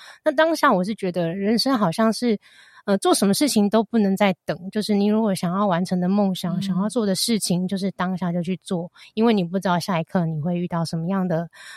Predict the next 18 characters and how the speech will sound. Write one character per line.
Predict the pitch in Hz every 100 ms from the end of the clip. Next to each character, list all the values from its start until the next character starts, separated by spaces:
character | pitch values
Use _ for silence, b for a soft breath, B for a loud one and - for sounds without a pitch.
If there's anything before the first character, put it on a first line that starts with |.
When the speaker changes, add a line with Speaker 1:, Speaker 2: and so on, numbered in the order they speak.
| B
Speaker 1:
人 | 190 190
生 | 214 233
的 | 208 196
一 |
些 | 208 202
命 | 226 220
运 | 208 208 180
啊， | 170
有 | 175 175
一 |
些 | 180 196
意 | 226 208
外 | 208 190
跟 | 208 202
死 | - 175
亡， | 165 170 185
你 |
都 | 196